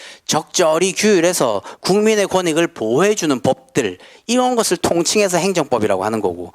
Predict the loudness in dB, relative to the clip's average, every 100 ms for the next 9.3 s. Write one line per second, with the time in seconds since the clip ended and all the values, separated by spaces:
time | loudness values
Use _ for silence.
0 | -18 -4 0 0 0 0 0 0 0 -2
1 | -8 -18 -6 -2 0 0 0 2 0 0
2 | 0 0 -4 -16 -20 -6 -2 -2 0 0
3 | 0 0 0 2 0 0 -2 -2 0 0
4 | 0 0 0 0 0 0 0 -4 -10 -6
5 | 0 2 2 2 2 2 2 0 0 0
6 | 0 0 0 -2 0 -2 -4 -12 -2 2
7 | 2 0 0 2 2 2 2 -2 -4 -4
8 | 0 2 2 0 -2 -4 -2 -4 -2 -2
9 | -2 -2